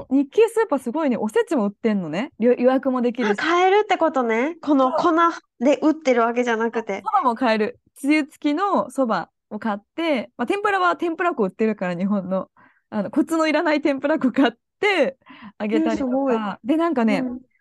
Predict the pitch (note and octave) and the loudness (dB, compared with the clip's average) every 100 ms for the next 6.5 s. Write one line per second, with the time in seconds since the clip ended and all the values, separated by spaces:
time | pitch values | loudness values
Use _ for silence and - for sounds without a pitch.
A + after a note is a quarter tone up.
0 | - A#3+ G#4+ A4 A4 A4 G#4+ G4 B3+ A3 | -8 -4 0 2 2 2 0 2 2 0
1 | G#3 F3+ F3+ F3 F3+ G3 - G#3 G#3 G#3 | 0 -2 -2 -4 -6 -6 -6 -6 -4 -6
2 | F3+ F3 F#3+ C4 C4+ F4 F4 D4 F4 F4+ | -4 -8 -4 -2 0 0 0 0 0 0
3 | C#4 A3 D#4+ F4 A#3+ - _ _ _ C4 | 0 2 2 2 -2 -6 _ _ _ 0
4 | B3+ D4+ D4 C#4+ C4+ B3 - G3 - C#4 | 2 2 2 2 2 0 -2 -4 -2 0
5 | B3+ G3+ D#3+ E3 - B3 G#3 A3 B3 B3 | 2 0 -2 -6 -4 -4 0 0 2 0
6 | A#3 A#3+ B3+ B3 | 0 -2 -2 -4